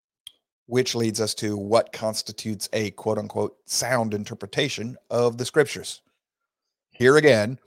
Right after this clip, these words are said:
we have to nail down the definition of sound interpretation so we can be assured or somewhat assured that we are working with a common understanding of the language we are using. You know, we've all gotta talk the same talk.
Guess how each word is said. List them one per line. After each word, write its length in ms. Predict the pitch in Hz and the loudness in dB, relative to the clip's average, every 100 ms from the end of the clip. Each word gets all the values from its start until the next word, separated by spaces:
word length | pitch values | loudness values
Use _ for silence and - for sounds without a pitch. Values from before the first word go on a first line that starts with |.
| _ _ _ 113 | _ _ _ -6
we 160 | 131 | 0
have 240 | 139 127 - | 4 4 2
to 80 | |
nail 340 | 123 120 123 123 | -2 0 2 0
down 320 | 113 113 113 | 0 0 0
the 80 | 113 | 0
definition 640 | 110 110 104 110 - 107 | 0 0 -2 -6 -6 -6
of 220 | 107 101 | -6 -4
sound 420 | - - 113 107 107 | -4 -4 -4 -4 -6
interpretation 880 | 110 104 101 98 151 135 113 120 - _ _ _ | -8 -10 -10 -6 -4 -4 -6 -10 -12 _ _ _
so 180 | - 113 | -8 -4
we 160 | 113 131 | -4 -4
can 160 | 117 | -4
be 160 | 113 110 | -4 -2
assured 480 | 104 - 107 113 110 | -2 -4 0 0 -2
or 100 | 98 | -2
somewhat 380 | - 139 113 | 0 0 0
assured 420 | 101 - 104 107 120 | -2 -4 -4 -2 -2
that 120 | 110 | -2
we 140 | 117 | 0
are 100 | 117 | 0
working 420 | 107 131 127 117 117 | 0 -2 -2 -4 -6
with 140 | 104 | -4
a 80 | 113 | -6
common 380 | - 110 117 120 | -4 -4 -4 -6
understanding 680 | 131 147 - 107 110 117 - | -6 -8 -6 -6 -6 -6 -6
of 180 | 107 | -6
the 80 | 135 | -2
language 440 | 127 110 110 123 120 | -2 -2 -4 -6 -6
we 200 | 107 120 | -4 -2
are 80 | |
using. 380 | 135 208 165 113 | 0 -2 0 -4
You 1160 | 92 _ _ _ _ _ _ _ _ _ _ 107 | -6 _ _ _ _ _ _ _ _ _ _ -4
know, 40 | |
we've 240 | 113 120 117 | -2 0 2
all 140 | 131 | 4
gotta 200 | 131 131 - | 2 0 -2
talk 220 | - 127 | -2 -2
the 80 | - | -2
same 300 | - 131 131 | -2 0 0
talk. 300 | - 135 107 | 4 2 2